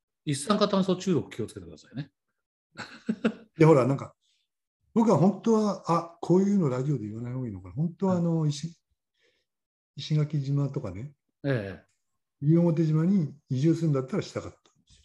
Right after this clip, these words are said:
Speaker 1: ああ。
Speaker 2: やっぱりね、僕、
Speaker 1: うん。
Speaker 2: なんだかんだ言って北国生まれです、ございますからね。
Speaker 1: そうですよね。岩手ですからね。
Speaker 2: うん。寒いよりあったかいのがいいな。まあ、
Speaker 1: そう
Speaker 2: そういう、
Speaker 1: うん。
Speaker 2: あ、でもこれって、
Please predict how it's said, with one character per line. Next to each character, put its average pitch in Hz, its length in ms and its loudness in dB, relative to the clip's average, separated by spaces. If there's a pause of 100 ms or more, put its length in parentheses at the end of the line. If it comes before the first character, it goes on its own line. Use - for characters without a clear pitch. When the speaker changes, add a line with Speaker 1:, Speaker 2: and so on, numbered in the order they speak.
Speaker 1:
あ 104 840 -4 (240)
あ。 - 120 -20
Speaker 2:
や 170 160 0
っ - 160 -10
ぱ 160 120 -4
り 127 80 -4
ね、 110 400 -6
僕、 123 120 -4
Speaker 1:
う - 60 -4
ん。 101 60 -8 (680)
Speaker 2:
な 156 120 2
ん 185 80 4
だ 190 60 0
か 185 100 2
ん 180 40 4
だ 151 80 4
言 - 20 2
っ - 20 -6
て 110 100 -10
北 156 200 -2
国 156 280 2
生 147 60 4
ま 147 120 2
れ 117 80 0
で 92 100 -10
す、 - 180 -20 (120)
ご 107 100 -10
ざ 98 100 -6
い 95 40 -4
ま 95 100 -6
す - 60 -20
か - 80 -12
ら 107 120 -4
ね。 156 60 -4
Speaker 1:
そ 240 80 -6
う - 80 -20
で - 0 -
す - 100 -20
よ 143 80 -2
ね。 110 80 -2
岩 123 160 2
手 123 80 -8
で 95 120 -12
す - 100 -18
か - 80 -20
ら 127 240 -4
ね。 110 100 -10
Speaker 2:
う 104 60 -16
ん。 95 160 -14 (680)
寒 143 220 2
い 147 40 6
よ 127 80 4
り 113 60 2
あ 107 60 0
っ 107 80 -8
た 127 80 -6
か 127 100 -4
い 127 60 -2
の 117 60 -4
が 117 40 -6
い 113 60 -6
い - 20 -6
な。 104 400 -12 (680)
ま 131 140 -2
あ、 - 20 -2
Speaker 1:
そ 104 60 -6
う - 20 -16
Speaker 2:
そ 185 140 4
う 190 40 4
い 196 40 2
う、 208 40 4
Speaker 1:
う 185 320 0
ん。 107 420 -14 (380)
Speaker 2:
あ、 175 240 -2 (240)
で 220 60 4
も 190 120 4
こ 175 120 2
れ 190 80 6
っ - 20 0
て、 131 300 -4